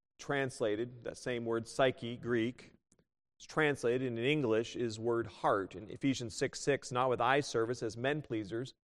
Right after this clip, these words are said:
but as a servant of Christ, doing the will of God from the heart." Whatsoever you do, whatsoever you do, do it heartily. That word heartily there is that.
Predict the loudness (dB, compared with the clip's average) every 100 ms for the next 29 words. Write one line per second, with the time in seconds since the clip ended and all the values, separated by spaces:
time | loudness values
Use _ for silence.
0 | _ _ _ _ 6 8 8 2 6 6
1 | 6 0 -8 _ _ -14 -6 -6 6 8
2 | 8 4 6 8 8 6 10 10 10 8
3 | 6 8 4 2 0 4 4 4 2 -16
4 | _ 2 6 6 4 -2 -12 -14 _ _
5 | _ _ _ _ _ _ _ _ _ _
6 | _ _ 2 4 4 4 2 0 -2 _
7 | _ _ _ _ _ -4 2 4 4 6
8 | 6 6 6 4 4 6 6 6 2 2
9 | 2 0 2 6 6 4 2 4 4 2
10 | 2 0 -2